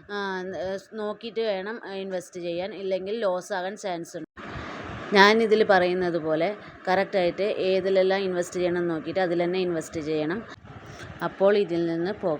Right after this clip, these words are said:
പ്രോഫിറ്റ് കിട്ടും. ലോങ് ടേം ആപ്പിൽ ലോസ് ആകാത്ത ഒരു, ആ, ആപ്പ് എന്ന് പറയുന്നത്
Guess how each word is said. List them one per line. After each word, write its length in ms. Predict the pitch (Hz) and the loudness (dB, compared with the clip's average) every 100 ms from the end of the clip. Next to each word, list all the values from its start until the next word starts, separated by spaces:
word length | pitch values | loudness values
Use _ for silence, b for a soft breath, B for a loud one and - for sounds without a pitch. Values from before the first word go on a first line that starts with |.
| - | 0
പ്രോഫിറ്റ് 440 | 175 160 - - | 2 2 -2 -8
കിട്ടും. 420 | 147 147 - 196 214 - - - - - - - - - - - - - B B B - | -8 -8 -8 -8 -10 -16 -20 -18 -18 -20 -16 -14 -12 -12 -12 -12 -10 -10 B B B 6
ലോങ് 280 | 190 202 208 196 | 10 10 10 6
ടേം 220 | 208 - | 4 4
ആപ്പിൽ 460 | 170 165 165 175 220 B B B - - | 2 4 2 2 0 B B B -12 -2
ലോസ് 440 | 180 202 214 233 233 | 8 12 12 10 4
ആകാത്ത 440 | 190 185 180 175 | 2 2 0 0
ഒരു, 420 | 202 - 170 190 - | 0 0 0 0 0
ആ, 420 | 180 175 170 151 | -2 -2 -2 -2
ആപ്പ് 180 | 170 185 | -2 2
എന്ന് 200 | 190 180 | 2 2
പറയുന്നത് 580 | 165 156 156 156 160 | -2 -2 -4 -4 -4